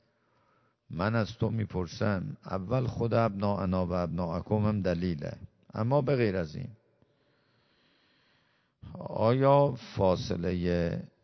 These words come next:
جناب عیسی ابن مریم تا ابراهیم بیشتره یا فاصله سید الشهدا با رسول خدا؟ چطور در قرآن خداوند ذوالجلال جناب عیسی ابن مریم رو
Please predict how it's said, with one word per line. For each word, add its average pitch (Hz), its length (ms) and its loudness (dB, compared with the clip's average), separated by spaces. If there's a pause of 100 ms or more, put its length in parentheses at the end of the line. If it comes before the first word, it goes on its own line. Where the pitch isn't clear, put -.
(640)
جناب 92 440 0
عیسی 92 340 -4
ابن 82 200 -2
مریم 104 960 -2 (380)
تا 90 260 2
ابراهیم 76 760 -2
بیشتره 104 720 -2 (2000)
یا 131 680 4 (240)
فاصله 85 680 0
سید 95 320 -4
الشهدا 85 540 -2
با 90 160 0
رسول - 420 -8
خدا؟ - 360 -10 (340)
چطور 127 420 2
در 98 260 4
قرآن 98 640 2
خداوند 80 640 0
ذوالجلال 80 680 0
جناب 80 420 -4
عیسی - 260 -8
ابن 80 160 -8
مریم 78 480 -4
رو 95 280 -2